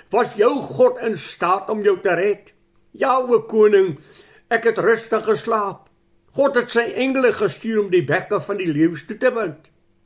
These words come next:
Dan gee hy opdrag dat hulle uitgehaal moet word. Dan kry ons die geweldige woord. Sy aanklaers word in die kuil gegooi. En hierdie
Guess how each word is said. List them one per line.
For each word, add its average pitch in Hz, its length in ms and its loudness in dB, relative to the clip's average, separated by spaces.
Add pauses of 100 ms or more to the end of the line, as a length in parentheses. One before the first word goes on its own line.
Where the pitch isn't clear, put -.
(240)
Dan 156 160 -2
gee 190 180 2
hy 208 80 8
opdrag - 580 0
dat 170 160 -4
hulle 196 160 0
uitgehaal 156 460 -2
moet 147 180 -6
word. 127 380 -14 (400)
Dan 262 320 -2
kry 240 180 2
ons 240 240 0
die 226 100 2
geweldige 151 680 0
woord. 127 520 -8 (340)
Sy 220 260 2
aanklaers 247 920 0
word 165 480 0
in 214 80 -2
die 180 220 -8 (120)
kuil 202 340 4
gegooi. 143 520 -6 (680)
En 233 180 2
hierdie 262 600 0